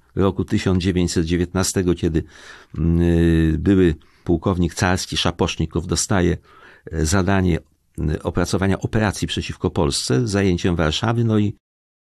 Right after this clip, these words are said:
utworzenie Polskiej Republiki Rad miało być efektem.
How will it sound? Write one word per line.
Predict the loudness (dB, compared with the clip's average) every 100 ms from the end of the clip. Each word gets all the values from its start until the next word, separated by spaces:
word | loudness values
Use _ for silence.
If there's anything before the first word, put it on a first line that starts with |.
| _ -10
utworzenie | -6 -2 0 2 2
Polskiej | 0 0 2
Republiki | 2 2 0 -2 2
Rad | 2 0 -2 -2
miało | 2 2
być | 0 -2
efektem. | -2 -2 -4 -2 -2